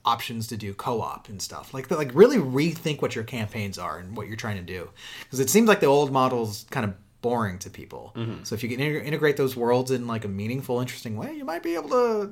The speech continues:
Speaker 1: get away with a premium package. Otherwise, you might have to stop, dog. <laughs>
Speaker 2: Yeah.
Speaker 1: You might have to stop and just double down on your fucking ongoing online service thing.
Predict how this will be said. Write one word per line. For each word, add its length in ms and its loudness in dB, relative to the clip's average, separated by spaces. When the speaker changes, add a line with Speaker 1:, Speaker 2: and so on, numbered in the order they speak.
Speaker 1:
get 140 4
away 240 6
with 100 2
a 40 -6
premium 340 4
package. 400 2
Otherwise, 560 4
you 80 -10
might 140 0
have 100 2
to 80 0
stop, 340 0
dog. 320 0
<laughs> 260 -12
Speaker 2:
Yeah. 180 2
Speaker 1:
You 80 -6
might 80 8
have 120 6
to 80 0
stop 380 8
and 120 2
just 180 0
double 200 6
down 280 8
on 80 2
your 100 2
fucking 280 2
ongoing 500 2
online 360 -2
service 300 -4
thing. 140 -12